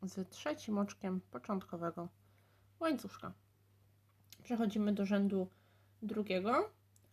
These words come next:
który rozpoczynamy od wykonania jednego oczka łańcuszka. Następnie na, e, łuku, czyli tym jednym oczku,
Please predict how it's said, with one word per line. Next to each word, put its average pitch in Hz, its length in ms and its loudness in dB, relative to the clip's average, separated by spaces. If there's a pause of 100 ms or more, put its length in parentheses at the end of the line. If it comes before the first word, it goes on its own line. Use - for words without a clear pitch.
(160)
który 233 240 2
rozpoczynamy 214 720 4
od 208 160 4
wykonania 202 600 6 (160)
jednego 208 520 0 (420)
oczka 185 380 -4 (160)
łańcuszka. 269 640 2 (1080)
Następnie 269 640 0 (540)
na, 240 380 10 (500)
e, 214 400 4
łuku, 226 600 4
czyli 226 220 0
tym 226 220 4
jednym 226 360 4
oczku, 208 680 2